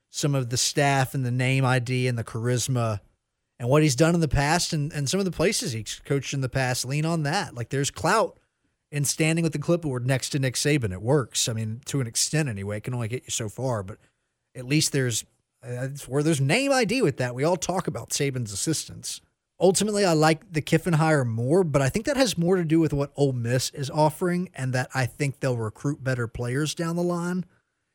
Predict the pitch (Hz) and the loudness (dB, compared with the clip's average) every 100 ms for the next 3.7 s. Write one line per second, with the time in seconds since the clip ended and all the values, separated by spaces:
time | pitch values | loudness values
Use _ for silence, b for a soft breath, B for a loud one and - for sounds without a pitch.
0 | _ 139 139 131 147 147 139 151 131 160 | _ 0 0 2 0 0 0 -2 0 -6
1 | 131 120 160 143 131 - 139 131 - 135 | -6 -4 -2 0 -2 -2 -2 -2 -6 -6
2 | 147 - 135 135 139 135 131 123 127 120 | -6 -6 -2 -2 -2 -2 -2 -2 -4 -6
3 | - 131 135 - 131 120 107 | -6 -4 -4 -2 -4 -4 -6